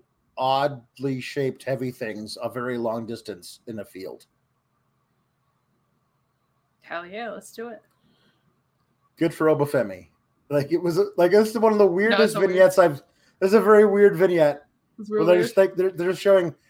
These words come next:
Speaker 1: a couch flying through the air and landing. And then they show Obafemi, and he's like, uh, is, is Obafemi coming soon? Is he, is he just gonna, was, what, does he just throw other wrestlers for distance? Is that what he does?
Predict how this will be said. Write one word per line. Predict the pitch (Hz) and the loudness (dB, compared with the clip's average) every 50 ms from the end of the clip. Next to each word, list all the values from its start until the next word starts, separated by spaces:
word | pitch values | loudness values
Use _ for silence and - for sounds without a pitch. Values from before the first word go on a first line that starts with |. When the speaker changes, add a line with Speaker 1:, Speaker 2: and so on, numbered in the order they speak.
| _ - - | _ -4 -4
Speaker 1:
a | 165 | -4
couch | - - - - 240 233 196 175 - - - - - | -4 -4 0 4 6 6 6 4 2 -8 -16 -18 -18
flying | - - - - 214 233 226 220 214 - | -20 -16 -8 -2 0 0 0 -2 -4 -8
through | - 214 190 | -8 -8 -8
the | 196 196 190 | -6 -6 -4
air | 185 180 165 156 143 | -4 -4 -4 -4 -6
and | 143 143 143 139 | -8 -8 -10 -10
landing. | 156 165 165 156 143 143 127 117 107 - _ _ _ _ _ _ _ _ _ _ _ _ _ _ _ _ _ _ | -10 -10 -10 -10 -10 -12 -12 -14 -18 -20 _ _ _ _ _ _ _ _ _ _ _ _ _ _ _ _ _ _
And | 143 151 170 | -14 -12 -12
then | 170 170 | -12 -10
they | 165 165 160 | -10 -10 -10
show | 139 - 180 165 160 170 170 | -10 -8 -6 -6 -4 -4 -4
Obafemi, | 156 156 147 147 180 165 156 147 131 120 113 - - | -6 -6 -8 -6 -8 -8 -8 -8 -10 -12 -16 -16 -16
and | 143 139 | -14 -12
he's | 147 143 131 | -12 -8 -6
like, | 147 139 - _ _ _ _ _ _ - | -6 -8 -8 _ _ _ _ _ _ -12
uh, | 143 143 139 139 139 135 135 139 131 135 | -10 -8 -8 -6 -6 -8 -8 -10 -10 -12
is, | 139 131 117 117 123 127 123 123 | -14 -14 -14 -16 -20 -20 -18 -18
is | 123 127 113 _ _ _ _ _ _ - | -18 -18 -18 _ _ _ _ _ _ -8
Obafemi | 151 156 143 190 175 160 135 - | -8 -4 -2 -2 -2 -2 -6 -8
coming | - 165 170 160 | -8 -8 -8 -8
soon? | 147 - - 180 165 143 123 104 98 _ _ _ _ _ _ _ _ _ _ _ _ _ _ _ _ - | -10 -10 -8 -8 -8 -8 -8 -12 -18 _ _ _ _ _ _ _ _ _ _ _ _ _ _ _ _ -16
Is | 135 127 | -12 -10
he, | 170 175 | -10 -12
is | 165 - 185 135 | -10 -12 -12 -8
he | 151 185 | -6 -2
just | 196 214 214 - | -2 -2 -2 -4
gonna, | - 226 233 214 156 - _ _ _ - | -6 -6 -4 -4 -6 -10 _ _ _ -8
was, | - 170 147 135 | -6 -6 -6 -2
what, | 156 220 262 - - | -4 -4 -4 -4 -10
does | 170 165 | -14 -14
he | 175 | -12
just | 185 233 240 - - | -10 -10 -10 -10 -12
throw | - - - 185 208 233 247 247 214 | -16 -12 -2 0 0 0 0 0 2
other | 202 202 202 226 | 0 0 0 0
wrestlers | 220 196 208 208 208 - 233 226 233 226 208 - | -4 -2 -4 -4 -4 -4 -6 -6 -6 -6 -10 -12
for | - - 156 | -12 -12 -12
distance? | 139 - 180 190 - - 269 262 277 262 - - - _ _ _ _ _ _ _ _ _ _ _ _ _ _ _ _ _ _ _ _ | -10 -8 -10 -10 -10 -10 -8 -8 -8 -8 -10 -16 -20 _ _ _ _ _ _ _ _ _ _ _ _ _ _ _ _ _ _ _ _
Is | 143 135 | -12 -4
that | 202 208 | -4 -2
what | 202 220 220 | -2 -2 -4
he | 196 | -4
does? | 160 208 208 226 240 220 - - - | 0 0 0 0 0 -6 -12 -20 -20